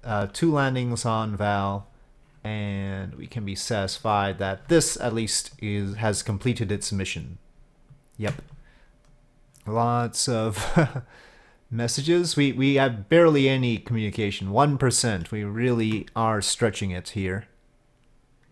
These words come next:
Okay, and now for something completely different, our Ike probe. So this has to return to Kerbin to fulfill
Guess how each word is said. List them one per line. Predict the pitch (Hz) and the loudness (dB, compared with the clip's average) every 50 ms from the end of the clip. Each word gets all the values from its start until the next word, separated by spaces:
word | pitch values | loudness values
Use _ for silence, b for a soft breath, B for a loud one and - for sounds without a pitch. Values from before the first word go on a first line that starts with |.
| - - _ - _ _ - | -20 -20 _ -20 _ _ 4
Okay, | 202 208 208 185 170 135 110 95 98 | 6 6 6 6 4 4 4 2 0
and | 107 113 117 | -2 0 2
now | 127 135 147 147 147 | 4 4 6 4 4
for | 147 - 135 | 4 2 0
something | 123 - 147 135 127 - 139 127 | 2 2 2 0 2 0 -2 -2
completely | 120 - 123 107 - 143 127 127 127 123 | 0 -2 -2 0 0 0 2 2 2 2
different, | 120 147 156 - 220 220 220 - - - | 2 2 2 2 0 0 0 -2 0 4
our | 147 160 170 175 175 170 - - | 4 6 6 6 4 2 2 2
Ike | - 139 135 123 - - - | 2 2 2 2 -2 -8 -6
probe. | - 120 110 101 95 87 82 78 80 - - b b b b b b b b | -4 -4 -2 -2 -4 -8 -10 -12 -16 -18 -18 b b b b b b b b
So | b - - 131 123 120 117 113 | b -6 -2 0 0 2 0 2
this | 104 147 170 165 - | 4 4 4 4 4
has | 170 156 151 143 - - | 2 2 2 2 0 -2
to | - 139 | 0 0
return | 127 123 - - 160 151 147 147 143 | 0 0 0 0 2 2 2 2 0
to | 127 123 | -2 -4
Kerbin | 117 - - - 165 170 170 190 190 202 202 196 | -6 -2 2 4 6 6 6 4 2 2 2 0
to | - 131 | -2 -4
fulfill | - 120 - - - 139 135 131 127 127 123 117 | -8 -8 -6 0 2 4 4 6 4 4 2 0